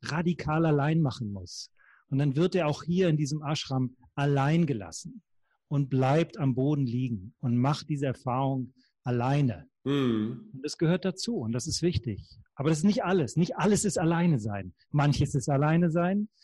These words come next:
Speaker 1: und manches ist, sich dem, der Wildheit der Gang auszusetzen, ja, den Augen, die einen angucken. Manchmal ist das schwieriger.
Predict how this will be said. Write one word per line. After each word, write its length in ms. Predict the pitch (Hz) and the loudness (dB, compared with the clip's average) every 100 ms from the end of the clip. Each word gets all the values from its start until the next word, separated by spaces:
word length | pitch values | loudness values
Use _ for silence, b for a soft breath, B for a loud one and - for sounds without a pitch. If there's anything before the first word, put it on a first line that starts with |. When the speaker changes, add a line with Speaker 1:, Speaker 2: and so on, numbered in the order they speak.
| b b - | b b -2
Speaker 1:
und 140 | 147 | 2
manches 380 | 156 180 165 - | 4 2 -2 -6
ist, 280 | 180 165 - | -4 -2 -2
sich 240 | 156 - | -2 0
dem, 380 | 156 151 151 127 | 0 0 -2 -2
der 280 | 147 131 123 | 0 2 2
Wildheit 560 | 175 180 165 143 - - | 2 2 0 -2 -4 -2
der 120 | 147 | -2
Gang 300 | 127 151 160 165 | 0 2 2 0
auszusetzen, 880 | 190 - 175 120 113 - - 104 113 | -2 -4 -4 -4 -4 -8 -12 -10 -10
ja, 140 | 147 | -8
den 200 | 135 135 | -4 -2
Augen, 360 | 147 143 135 131 | 0 2 2 2
die 120 | 135 | 0
einen 140 | 131 | -2
angucken. 600 | 151 131 117 107 - 185 _ b b b b | -2 -4 -6 -10 -14 -20 _ b b b b
Manchmal 380 | 147 139 - 175 | -4 -2 0 0
ist 180 | 185 - | 0 -2
das 180 | 190 - | -4 -4
schwieriger. 680 | - 214 220 139 110 104 | -4 0 0 0 -2 -8